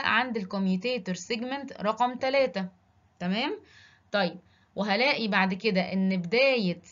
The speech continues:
الكويل الخضراء وبداية الكويل الحمراء هما الاتنين تحت النورث بول، ونهاية الكويل الخضراء ونهاية الكويل الحمراء هما الاتنين تحت الساوث بول.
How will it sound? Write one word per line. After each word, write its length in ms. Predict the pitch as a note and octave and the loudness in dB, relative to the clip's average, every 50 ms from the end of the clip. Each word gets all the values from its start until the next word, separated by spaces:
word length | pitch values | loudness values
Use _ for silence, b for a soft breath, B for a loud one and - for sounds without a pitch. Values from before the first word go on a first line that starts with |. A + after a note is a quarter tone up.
| - - | -10 -10
الكويل 420 | F3+ F3+ - A#3 B3+ B3+ A#3+ G#3+ | -10 -4 -2 0 0 0 0 0
الخضراء 680 | F#3+ G3 F#3 - A3+ B3 B3 A3+ C4 C#4 D#4 E4 E4 - - | -2 -4 -4 -2 -2 0 2 2 2 2 2 2 0 -4 -6
وبداية 760 | G3 G3+ G3 F#3+ F3 F3 F#3+ A#3 C4 C#4 C#4 C4 A#3 G#3 G3 F#3 G3 | -4 -2 -2 -2 -2 0 2 4 6 6 6 4 2 0 -2 -2 -4
الكويل 420 | F#3 F3+ - A#3+ B3+ C4 B3 A3 | -6 -4 -4 -4 -2 0 0 0
الحمراء 600 | G3+ G3+ F#3 - A#3+ B3+ C4+ C#4+ D4+ E4 F4 D#4+ | -2 -2 -2 0 0 0 0 0 0 0 0 0
هما 300 | A#3 B3+ C#4+ C#4+ C4 A#3+ | 0 0 0 0 0 0
الاتنين 540 | G#3+ G3+ F#3+ F#3+ G#3 G#3+ G#3+ A#3 C4 C4+ - | 0 0 -2 -4 -4 -4 -2 -2 -2 -4 0
تحت 300 | - B3+ B3+ - - - | 0 0 0 0 -4 -6
النورث 580 | A3 G#3 G#3 G#3 A3 B3 C4+ D4 D4+ D4 - - | -4 -2 -2 -2 0 0 0 0 -2 -4 -10 -10
بول، 360 | - B3 A#3+ G3+ E3+ - - - b b b b b b b b b b - | -4 -2 -2 -2 -2 -4 -8 -14 b b b b b b b b b b -4
ونهاية 640 | F#3 G3 G#3 G3+ G#3+ A#3 B3+ C4+ C4+ B3+ G#3+ F#3+ F#3 | -2 0 0 0 2 2 2 2 2 0 0 -2 -4
الكويل 420 | G3+ G3 F#3+ - A#3+ B3+ B3+ A#3+ | -6 -6 -6 -6 -4 -2 -2 -2
الخضراء 600 | G#3+ G#3 F#3+ F#3+ A3 A3 G#3+ F3+ F#3 F3 D#3+ D#3 | -2 -2 -4 -2 -2 0 0 0 -2 -2 -4 -4
ونهاية 640 | E3 F3 F#3 F#3 F#3+ F#3+ G#3 A#3 B3+ C4 B3+ A3+ G#3 F#3 | -2 0 2 2 4 4 4 4 2 2 0 -2 -2 -4
الكويل 380 | G3+ F#3+ F#3 - B3+ C4+ C4 | -6 -6 -4 -2 -2 0 0
الحمراء 560 | B3+ B3 A#3 - B3+ C#4 C#4 C#4 D4+ D4+ D4 B3 | -2 -2 -2 -2 -2 0 0 2 4 4 4 4
هما 280 | A3+ B3+ B3+ B3 A#3 | 2 0 0 0 0
الاتنين 540 | G3+ F#3+ F#3 F#3+ G#3 A3+ B3 C4 C4 B3+ B3 | 0 0 -2 -4 -4 -4 -4 -4 -6 -6 -4
تحت 300 | A#3+ B3+ B3+ - - - | -2 -4 -4 -4 -8 -12
الساوث 520 | F#3 F3+ - - G#3+ A3+ B3 B3+ B3 - - | -12 -10 -6 -2 0 0 0 -2 -4 -10 -8
بول. 340 | - A#3+ G#3+ F3+ D3+ D3+ | -4 -2 -2 -2 -4 -6